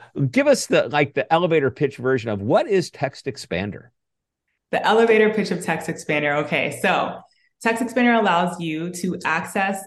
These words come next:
Speaker 2: all of the things that your team needs at their fingertips. So you hit the nail on the head, Shep. You are able to access support responses,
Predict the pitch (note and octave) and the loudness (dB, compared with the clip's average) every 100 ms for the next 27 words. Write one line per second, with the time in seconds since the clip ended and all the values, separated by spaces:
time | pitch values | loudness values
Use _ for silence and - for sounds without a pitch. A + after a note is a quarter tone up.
0 | - - F3+ G#3+ G3+ G3 F#3 E3+ E3+ E3+ | -14 -2 2 2 0 -4 -6 -6 -6 -4
1 | C#3+ E3 E3 F3 F3 - F3+ D#3+ D#3 D#3 | -6 -4 -4 -4 -4 -6 -6 -6 -4 -4
2 | C#3 C#3+ - D3+ D3 D#3 C#3+ C#3+ D3+ C#3+ | -4 -6 -8 -6 -4 -4 -4 -4 -8 -6
3 | C3+ - - - F3+ F#3+ F#3 G#3+ G#3 F3 | -6 -8 -10 -6 0 2 2 2 0 0
4 | E3 D#3+ D3+ D3+ C#3 C3 - - - F3 | 0 0 -4 -6 -10 -8 -8 -8 -4 -2
5 | G3+ - E3+ E3 - - C#3 - C#3 - | 0 0 -2 -4 -4 -6 -6 -6 -8 -8
6 | - _ _ - F3+ - G#3 D#3+ E3 - | -12 _ _ -8 -4 0 2 0 -2 -4
7 | C#3 C3 B2+ C3 | -4 -4 -4 -6